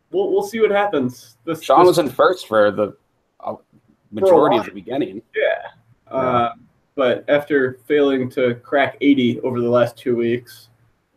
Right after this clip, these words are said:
Speaker 1: it has
Speaker 2: You're now the, you're the, you're in the point cellar.
Speaker 1: Yeah, yeah, that's, which is bad. That's,
Speaker 3: Yeah.
Speaker 1: that's not, that is,
Speaker 2: 'Cause
Speaker 1: uh,
Speaker 2: I, I think this probably will come down to points, um,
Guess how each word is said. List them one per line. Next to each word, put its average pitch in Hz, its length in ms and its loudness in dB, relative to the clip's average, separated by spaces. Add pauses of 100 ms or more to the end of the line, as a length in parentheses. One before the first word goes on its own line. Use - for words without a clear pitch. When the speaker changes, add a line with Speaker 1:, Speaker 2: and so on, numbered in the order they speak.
(160)
Speaker 1:
it 127 240 -6
has 123 400 -2
Speaker 2:
You're 117 80 2
now 117 160 6
the, 110 220 -2
you're 110 160 -4
the, 107 80 -4
you're 110 260 2
in 117 100 0
the 107 140 -4 (420)
point 117 260 -4
cellar. 101 440 -4 (1000)
Speaker 1:
Yeah, 139 500 2
yeah, 123 260 2
that's, 120 300 -4
which 143 200 -4
is 127 120 -6
bad. 110 480 -6 (340)
That's, 131 160 0
Speaker 3:
Yeah. 107 80 -4
Speaker 1:
that's 143 300 0
not, - 220 2 (280)
that 120 380 -2 (840)
is, 127 280 -8
Speaker 2:
'Cause - 160 -4
Speaker 1:
uh, 131 220 4 (160)
Speaker 2:
I, 120 60 0
I - 20 -6
think 147 180 -4
this 139 140 -6
probably 117 520 -2
will 110 200 -2
come 104 180 -10
down 104 300 -4
to - 80 -18
points, - 580 -6 (540)
um, 95 460 -8